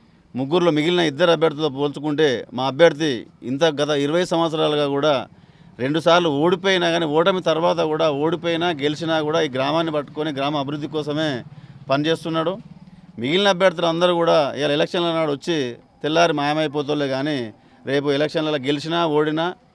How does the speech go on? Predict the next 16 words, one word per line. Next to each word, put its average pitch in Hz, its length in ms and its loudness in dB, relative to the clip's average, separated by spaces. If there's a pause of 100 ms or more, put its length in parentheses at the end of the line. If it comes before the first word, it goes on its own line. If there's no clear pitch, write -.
(140)
ఈ 143 80 -4
ప్రజలకు 143 360 -2
ఒరిగేది 147 340 0
ఏమీ 147 220 0
లేదు. 156 340 0 (720)
కాబట్టి 170 340 4
మేమందరం, 170 580 2
మన 170 100 0
నాగారం 165 420 0
ప్రజలు 160 260 0
కూడా 165 360 2 (460)
ఖచ్చితంగా 170 460 0
అందరి 165 380 2
మనసులో 160 340 0
అదే 147 200 0
ఉంది. 165 340 -2